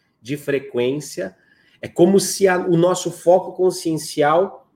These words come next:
se diluísse e, ao mesmo tempo, se reorientasse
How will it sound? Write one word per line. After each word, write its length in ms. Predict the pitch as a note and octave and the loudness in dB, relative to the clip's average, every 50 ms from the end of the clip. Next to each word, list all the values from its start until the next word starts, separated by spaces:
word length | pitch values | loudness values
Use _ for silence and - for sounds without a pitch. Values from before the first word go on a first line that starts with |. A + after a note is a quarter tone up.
| _ _ _ | _ _ _
se 320 | - - - - - F3 | -12 -10 -8 -6 -6 -6
diluísse 1000 | D3 C3 C3 E3 A#3+ B3+ B3+ A#3+ G#3+ F3+ E3+ E3+ F#3+ A3 B3 A3+ - - - - | -6 -6 -4 -4 -2 0 0 0 0 2 2 0 0 0 0 -2 -4 -6 -4 -2
e, 40 | A3+ | 2
ao 120 | G#3+ G3 F3+ | 2 2 6
mesmo 300 | F3+ F#3 F3+ F3+ E3+ - | 4 4 4 4 -4 -4
tempo, 340 | - F#3 G3 G3+ G3 F#3 | 0 -2 -2 -2 -2 -8
se 200 | - - - F3 | -12 -8 -8 -6
reorientasse 1300 | D3 C3+ F3 G#3 A#3+ A#3+ A3+ G#3+ G#3+ G#3+ G#3 G3 F#3 - - - D#3 D#3 D#3+ F3 E3+ - - - - F3+ - | 0 2 4 4 4 4 2 0 0 -2 -2 -2 -4 -6 -2 0 2 2 2 2 0 -6 -12 -14 -14 -16 -18